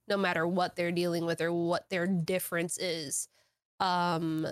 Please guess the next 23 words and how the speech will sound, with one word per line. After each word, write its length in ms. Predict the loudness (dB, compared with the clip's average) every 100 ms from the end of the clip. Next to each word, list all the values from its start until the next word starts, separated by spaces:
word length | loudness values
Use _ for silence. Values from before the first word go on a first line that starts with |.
| -4
especially, 580 | -4 -2 -2 0 0 2
like, 260 | 2 0
girls 400 | 0 2 4 4
in 160 | 2 4
gaming, 520 | 4 4 4 2 0 -6 _ _ _ _ _ 2
uh, 800 | 4 4 4 4 4 4 4 0 -2
that's 340 | 0 2 2 0
massive 500 | 2 2 0 -2 0
too. 380 | 0 2 4
Like, 380 | 2 2 0 -2
just 500 | -2 0 0 -2 -8 _ _ _ -2
being 320 | 0 2 2
there 180 | 2 2
to 100 | 2
support 480 | 0 -2 -2 -2 -2
somebody, 480 | 0 0 2 0 -4
because 360 | -8 -2 -2
people 260 | 0 0 0
think 220 | 0 0
that 120 | 0
they're 120 | 0 -2
funny 500 | 0 2 2 2 2
or 320 | 0 -2